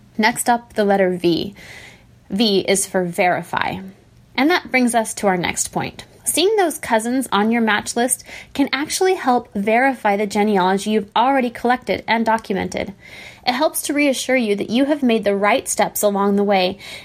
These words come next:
and it may help you gain additional resources about your relative through their descendants that you find on your match list. Resources that can in turn help that ancestor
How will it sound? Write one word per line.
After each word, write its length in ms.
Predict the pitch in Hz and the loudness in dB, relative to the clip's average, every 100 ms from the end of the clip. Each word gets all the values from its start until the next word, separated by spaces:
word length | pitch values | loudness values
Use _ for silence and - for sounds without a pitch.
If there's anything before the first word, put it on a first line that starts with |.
| - | -2
and 180 | 220 - | -2 0
it 120 | 226 | 0
may 180 | 269 403 | 2 2
help 260 | 330 247 | 0 -2
you 60 | 233 | -2
gain 240 | 220 214 | 2 2
additional 440 | 214 220 226 254 240 | 2 -2 -2 0 0
resources 600 | 254 302 - 180 185 196 | 0 0 2 0 0 0
about 300 | 196 196 226 | 0 0 0
your 80 | 233 | 0
relative 480 | 202 185 190 208 202 | 2 2 0 -4 -6
through 280 | - 302 | -2 0
their 160 | 240 226 | 2 0
descendants 640 | 247 - 196 180 185 220 | 0 0 0 0 -2 -2
that 120 | - 254 | -2 0
you 100 | 262 | 0
find 260 | 220 202 | 0 2
on 140 | 226 240 | 2 2
your 80 | |
match 340 | 254 311 294 - | 2 0 -2 -4
list. 360 | - - - - - - - - - | -4 -4 -8 -14 -20 -20 -20 -20 -6
Resources 560 | 269 330 - 226 220 220 | -2 0 0 0 0 0
that 160 | - | -2
can 140 | - 240 | 0 0
in 120 | 262 | 0
turn 340 | - 226 220 | 0 0 0
help 440 | 226 - 277 262 - | -4 -2 -2 0 -2
that 240 | 214 - | -2 0
ancestor 720 | 220 240 240 202 202 196 190 | 0 2 2 0 0 0 -2